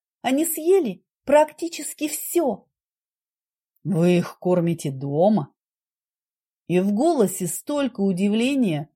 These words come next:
как будто я мамонта выкармливаю, не иначе. «Нисса Ангелина, это дикие животные,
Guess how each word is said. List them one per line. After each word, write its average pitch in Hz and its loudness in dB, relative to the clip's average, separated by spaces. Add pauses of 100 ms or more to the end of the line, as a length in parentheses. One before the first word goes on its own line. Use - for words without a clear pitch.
как 190 2
будто 240 -2
я 285 4
мамонта 190 0
выкармливаю, 147 0 (120)
не 220 2
иначе. 175 -4 (1200)
«Нисса 165 -2
Ангелина, 147 -4 (320)
это - 0
дикие 202 0
животные, 147 -2